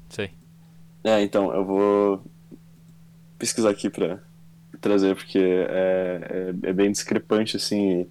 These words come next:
Speaker 2: e, e é a mesma cidade separada por uma fron-,
Speaker 1: Uhum.
Speaker 2: fronteira, e como são legislações diferentes.
Speaker 1: É engraçado, porque
Speaker 2: Muda,
Speaker 1: isso só,
Speaker 2: tudo
Speaker 1: só
Speaker 2: muda.
Speaker 1: prova, só prova o ponto que, sei lá, porra, Estados Unidos que é,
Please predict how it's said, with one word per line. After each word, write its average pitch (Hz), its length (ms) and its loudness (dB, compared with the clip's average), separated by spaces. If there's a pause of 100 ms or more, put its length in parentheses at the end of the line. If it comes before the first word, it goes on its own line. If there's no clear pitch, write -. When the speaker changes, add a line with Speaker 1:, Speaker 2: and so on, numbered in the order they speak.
(200)
Speaker 2:
e, 95 60 0
e 107 40 4
é 110 40 6
a 107 40 4
mesma 120 260 4
cidade 110 640 4
separada 107 400 0
por 113 120 -8
uma 110 60 -4
fron-, - 300 -12
Speaker 1:
Uhum. 110 60 -14
Speaker 2:
fronteira, 101 460 0 (200)
e 95 400 -2
como 101 180 -2
são 101 220 -2
legislações 101 600 -2
diferentes. 98 360 -2
Speaker 1:
É 123 80 -2
engraçado, 135 520 2
porque 123 160 6
Speaker 2:
Muda, 127 160 6
Speaker 1:
isso 104 40 4
só, 127 260 0
Speaker 2:
tudo - 0 -
Speaker 1:
só 123 180 2
Speaker 2:
muda. 120 140 4
Speaker 1:
prova, 127 220 2
só - 140 -8
prova 120 280 0
o 117 40 -10
ponto 117 360 -6
que, 101 920 -6 (500)
sei - 180 -4
lá, 98 140 0
porra, 95 380 -4
Estados 101 320 -8
Unidos 104 540 -8
que - 100 -10
é, 98 480 -6